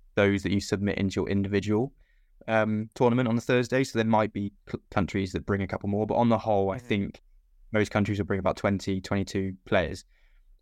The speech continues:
Speaker 1: So we're thinking about eight hundred players. And so we go, "Well, how do you get eight hundred players through eating in, in, like, one, like, two-hour period?" Um, particularly for a location that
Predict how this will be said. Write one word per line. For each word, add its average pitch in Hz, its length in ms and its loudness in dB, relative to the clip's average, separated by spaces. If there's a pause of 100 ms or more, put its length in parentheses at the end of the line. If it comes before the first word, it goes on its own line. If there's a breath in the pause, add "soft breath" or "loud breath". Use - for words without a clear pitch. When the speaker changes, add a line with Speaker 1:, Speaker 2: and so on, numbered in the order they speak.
Speaker 1:
So 110 360 2 (800)
we're 120 160 2
thinking 117 320 2
about 107 240 4
eight 123 80 4
hundred 104 220 -4
players. 101 360 2
And 101 100 -6
so 107 100 -4
we 101 100 -2
go, 104 320 0
"Well, 107 100 -4
how 113 180 0
do 107 120 -4
you 107 60 -4
get 120 220 -4
eight 107 120 -4
hundred 101 260 -6
players 98 360 -2
through 95 440 -2
eating 98 480 0 (600)
in, 98 400 0
in, 101 80 -2
like, 95 140 -2
one, 98 420 2 (960)
like, - 200 -8
two-hour 95 420 2
period?" 92 460 -2 (500)
Um, 110 500 2
particularly - 560 -2
for 113 220 -2
a 107 60 0
location 107 640 -4
that 101 320 -2